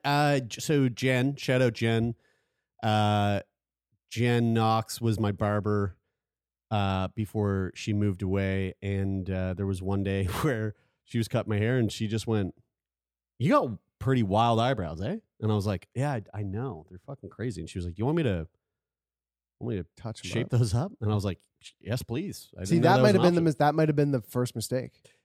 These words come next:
Speaker 1: That's a myth. The whole thing of, like, shaving your hair makes your hair grow back thicker and, and,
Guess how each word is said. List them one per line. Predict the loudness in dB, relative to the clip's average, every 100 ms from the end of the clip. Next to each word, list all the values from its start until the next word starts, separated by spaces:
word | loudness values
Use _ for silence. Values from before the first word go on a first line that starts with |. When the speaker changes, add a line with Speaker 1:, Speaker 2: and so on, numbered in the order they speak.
| _
Speaker 1:
That's | 2 2 2 2
a |
myth. | 2 0 -6 _ -6
The | -2
whole | 0 0
thing | 0 0
of, | 0
like, | 0 0 -2 -10 _ -16
shaving | -8 -2 -2 0 0
your | 0
hair | 0 -2 0 -2 -4 -4
makes | -6 -6
your | -6
hair | -4 -4
grow | -4 -2 -2
back | -2 -6 -10 -16 _ _ -12
thicker | -8 -6 -4
and, | -4 -6 -6
and, | -6 -6